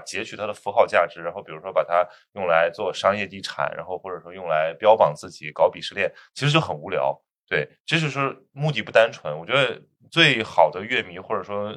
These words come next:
什么读者，他就是应该先回到本身，就是你先去，你喜欢一个人的书，你喜欢听一个人的歌，然后你再想去多了解一些别的，这个是一个健康路径。你说反过来说，因为谁谁谁比谁高级，所以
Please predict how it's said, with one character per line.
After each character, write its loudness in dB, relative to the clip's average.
什 -14
么 -4
读 -12
者， -2
他 -8
就 -12
是 -10
应 -6
该 2
先 2
回 -8
到 8
本 2
身， -4
就 -8
是 -10
你 -8
先 4
去， -6
你 -8
喜 0
欢 8
一 -6
个 -2
人 -2
的 -6
书， -12
你 -12
喜 -12
欢 0
听 -10
一 -10
个 -4
人 -6
的 -8
歌， -2
然 4
后 4
你 -4
再 6
想 -2
去 -12
多 -4
了 4
解 -10
一 -16
些 -10
别 -8
的， -10
这 -12
个 -14
是 -10
一 -16
个 -6
健 2
康 -4
路 -10
径。 -16
你 -12
说 4
反 4
过 2
来 4
说， -6
因 -6
为 -2
谁 -4
谁 -6
谁 -8
比 -12
谁 -10
高 8
级， -10
所 -10
以 -6